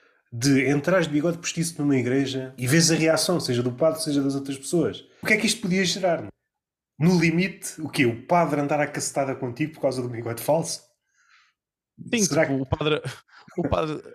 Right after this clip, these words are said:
Speaker 2: a olhar para ti, lá está, ele, ele, ele a meio, ele vai-se aperceber que tu tens o bigode falso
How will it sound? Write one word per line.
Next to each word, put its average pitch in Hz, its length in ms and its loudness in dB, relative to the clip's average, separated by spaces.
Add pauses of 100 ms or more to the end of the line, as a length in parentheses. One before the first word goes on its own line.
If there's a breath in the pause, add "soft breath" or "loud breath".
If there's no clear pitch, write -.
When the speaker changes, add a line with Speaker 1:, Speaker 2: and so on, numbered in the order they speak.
(160)
Speaker 2:
a 147 80 -2
olhar 160 160 2
para 143 180 -2
ti, 117 460 -8
lá 127 200 -4
está, 127 160 -6
ele, 110 120 -4 (100)
ele, 135 220 -8
ele 147 180 -2
a 147 40 0
meio, 123 240 -4
ele 131 160 -6
vai-se 143 220 -4
aperceber 139 340 -8
que - 60 -20
tu - 20 -14
tens 131 140 -10
o - 40 -20
bigode 120 280 -8
falso - 400 -12